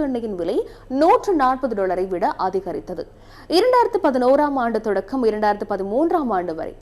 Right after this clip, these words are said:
அரபு வசந்த கால பகுதியில் மீண்டும் மசகு எண்ணெய் பெரல் ஒன்றின் விலை நூற்று இருபது டாலருக்கும் அதிகமாக பதிவானது.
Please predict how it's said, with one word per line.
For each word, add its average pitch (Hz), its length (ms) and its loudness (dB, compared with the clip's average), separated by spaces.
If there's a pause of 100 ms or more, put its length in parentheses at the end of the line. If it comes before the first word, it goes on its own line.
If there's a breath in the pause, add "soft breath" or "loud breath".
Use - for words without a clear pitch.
(160)
அரபு 247 400 0
வசந்த 202 340 -6
கால 175 300 -6
பகுதியில் 160 380 -4 (400 loud breath)
மீண்டும் 466 360 0 (140)
மசகு 330 460 2
எண்ணெய் 220 240 -6 (180)
பெரல் 294 240 4
ஒன்றின் 220 340 -2
விலை 170 220 -4 (420 loud breath)
நூற்று 392 320 4
இருபது 254 240 0
டாலருக்கும் 208 460 -2 (220)
அதிகமாக 247 640 -2
பதிவானது. 156 540 -8